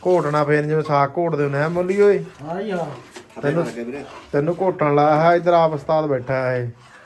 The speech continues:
Speaker 3: ਇਹ ਸਿਖਾਉਂਦਾ ਹੈ, ਕਹਿੰਦਾ "ਮੈਂ ਸਿੱਖਣੀ ਹੈ ਕੜੀ ਬਣਾਉਣੀ।"
Speaker 1: <laughs> ਹੁਣ ਕੜੀ ਸਿਖਾਉਣ ਦਾ ਹੀ ਕੰਮ ਜਿਹਨੂੰ ਕਰ ਲਿਆ ਹੈ।
Speaker 3: ਇਹ ਕਹਿੰਦਾ ਵੀ ਇਹਨੇ ਕੜਛੀ ਬਾਹਰ ਕੱਢਤੀ, ਮੈਂ ਕਿਹਾ "ਕੜਛੀ ਨਹੀਂ ਬਾਹਰ ਕੱਢੀ ਦੀ ਹੁੰਦੀ।"
Speaker 1: ਹੂੰ।
Speaker 3: ਹੋਰ? ਇਹ
Speaker 1: ਲੋ-
Speaker 3: ਕੜੀ ਫੁੱਟ ਜਾਂਦੀ ਹੈ ਬਾਈ ਫਿਰ ਇਹ।
Speaker 1: ਫੁੱਟ ਜਾਂਦੀ ਹੈ?
Speaker 3: ਹਾਂ।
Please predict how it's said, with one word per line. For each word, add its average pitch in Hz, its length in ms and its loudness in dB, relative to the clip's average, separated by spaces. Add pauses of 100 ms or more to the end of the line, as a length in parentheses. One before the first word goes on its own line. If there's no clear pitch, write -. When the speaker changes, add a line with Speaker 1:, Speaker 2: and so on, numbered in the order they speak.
(120)
Speaker 3:
ਇਹ 139 40 -16
ਸਿਖਾਉਂਦਾ 123 440 -12
ਹੈ, 120 60 -8
ਕਹਿੰਦਾ 135 200 -12
"ਮੈਂ 151 120 -10
ਸਿੱਖਣੀ 120 360 -12
ਹੈ 107 60 -12
ਕੜੀ 113 140 -12
ਬਣਾਉਣੀ।" 107 400 -6 (680)
Speaker 1:
<laughs> - 500 -12
ਹੁਣ 175 120 -2
ਕੜੀ 190 280 0
ਸਿਖਾਉਣ 175 320 0
ਦਾ 165 100 0
ਹੀ 175 80 0
ਕੰਮ 165 220 -2
ਜਿਹਨੂੰ 165 200 -4
ਕਰ 175 140 0
ਲਿਆ 160 240 0
ਹੈ। 190 160 -6
Speaker 3:
ਇਹ 127 120 -8
ਕਹਿੰਦਾ 135 260 -4
ਵੀ 160 140 -4
ਇਹਨੇ 151 340 -6
ਕੜਛੀ 170 380 -6
ਬਾਹਰ 175 240 -2
ਕੱਢਤੀ, 180 280 -8
ਮੈਂ 180 140 -6
ਕਿਹਾ 170 100 -6
"ਕੜਛੀ 156 180 -10
ਨਹੀਂ 147 120 -6
ਬਾਹਰ 113 180 -6
ਕੱਢੀ 117 220 -12
ਦੀ 139 60 -10
ਹੁੰਦੀ।" 113 500 -12
Speaker 1:
ਹੂੰ। 156 220 -8 (180)
Speaker 3:
ਹੋਰ? 143 280 -6 (720)
ਇਹ 135 60 -8
Speaker 1:
ਲੋ- 139 100 -4
Speaker 3:
ਕੜੀ 170 220 -4 (280)
ਫੁੱਟ 135 120 -6
ਜਾਂਦੀ 165 220 -6
ਹੈ 123 40 -8
ਬਾਈ 120 120 -8
ਫਿਰ 120 160 -12
ਇਹ। 92 200 -14 (640)
Speaker 1:
ਫੁੱਟ 147 180 -8
ਜਾਂਦੀ 202 320 -2
ਹੈ? 208 140 -2
Speaker 3:
ਹਾਂ। 98 60 -12